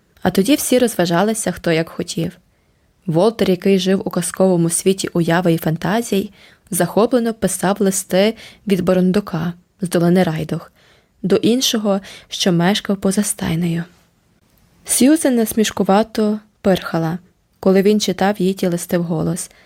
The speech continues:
та поти від нього переписувала їх і надсилала рабеці Д'ю. "Про мене то вельми цікаве читання, пану Д'ю дорогенька,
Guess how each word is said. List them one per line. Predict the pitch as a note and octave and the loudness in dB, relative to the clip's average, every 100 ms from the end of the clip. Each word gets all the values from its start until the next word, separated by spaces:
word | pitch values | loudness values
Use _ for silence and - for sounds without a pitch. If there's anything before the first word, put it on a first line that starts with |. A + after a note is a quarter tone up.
| _ _ - | _ _ -4
та | F3 | -4
поти | - A3+ B3+ G#3 | 0 0 2 2
від | F3+ | 4
нього | F3 F#3 F3 | 4 2 2
переписувала | F3+ E3 - F#3 - G#3+ G#3 | 0 0 0 -2 0 -2 0
їх | G3 G3 G3 - - - - | 0 0 -2 -4 -20 -12 0
і | F#3 | 2
надсилала | F3 - E3+ E3 F#3 | 2 0 0 2 2
рабеці | F3+ F3 F3 - G3 | 0 0 -2 -2 -2
Д'ю. | F3 D#3+ E3+ _ _ _ _ _ - | 0 -2 -2 _ _ _ _ _ -2
"Про | B3 A#3+ | 2 4
мене | D4 C#4 G#3+ | 4 4 2
то | - A3 | 2 2
вельми | C4+ F4 D#4 | 4 4 2
цікаве | - C#4 C4+ C#4 | 0 -2 0 0
читання, | D#4 G#3+ F#3+ F#3 F#3 | -2 -2 0 0 -2
пану | - F#3+ F#3 | 0 2 2
Д'ю | F3+ F#3 | 2 0
дорогенька, | F#3+ G3 F#3 F#3 F#3+ - | 2 0 0 0 -2 -4